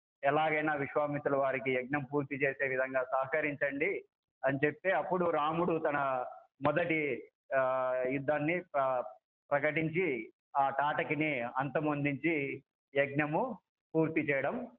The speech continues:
జరిగింది. నేను ఎందుకు చెప్పాల్సి వచ్చిందంటే ఈ జగన్మోహన్ రెడ్డి గారు ఒక భగీర-, అపర భగీరథుల్లాగా రాయలసీమకు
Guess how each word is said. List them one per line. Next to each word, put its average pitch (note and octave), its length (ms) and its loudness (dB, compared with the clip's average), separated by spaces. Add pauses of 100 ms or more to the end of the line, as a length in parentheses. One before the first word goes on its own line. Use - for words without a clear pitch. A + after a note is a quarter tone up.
(280)
జరిగింది. C3+ 540 0 (1200)
నేను D#3+ 240 2
ఎందుకు F3+ 240 -2
చెప్పాల్సి F#3 480 0
వచ్చిందంటే D#3+ 520 0
ఈ C#3+ 460 -2 (400)
జగన్మోహన్ F#3 840 0
రెడ్డి E3 240 -2
గారు E3 260 0
ఒక D#3+ 220 0 (160)
భగీర-, C#3 580 0
అపర F3 320 0
భగీరథుల్లాగా D#3 1200 0
రాయలసీమకు D3 1120 -2